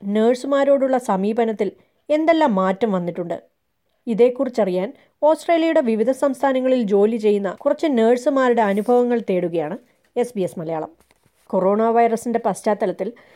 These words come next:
കുടുംബത്തിൽ നിന്നും സമൂഹത്തിൽ നിന്നുമെല്ലാം മുമ്പെങ്ങും ലഭിക്കാത്ത ആദരവും ബഹുമാനവുമാണ് ലഭിക്കുന്നതെന്നാണ്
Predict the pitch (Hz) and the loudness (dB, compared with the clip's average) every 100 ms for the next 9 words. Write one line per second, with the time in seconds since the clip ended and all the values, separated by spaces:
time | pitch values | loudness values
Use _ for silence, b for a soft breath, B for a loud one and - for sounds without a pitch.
0 | b - 302 320 349 339 320 311 311 294 | b -2 0 2 0 0 -2 -2 -2 0
1 | 220 220 254 285 285 269 269 262 247 214 | 0 0 0 0 0 -2 -2 -2 0 -2
2 | - _ _ _ _ 233 269 311 349 320 | -4 _ _ _ _ -2 -2 0 0 0
3 | 302 247 240 240 233 240 202 196 214 240 | 0 -2 0 0 2 0 2 2 2 4
4 | 262 240 185 202 220 233 247 233 220 208 | 4 2 0 0 0 2 0 0 0 0
5 | 185 180 202 202 196 175 175 | -2 -2 -2 0 0 -2 -6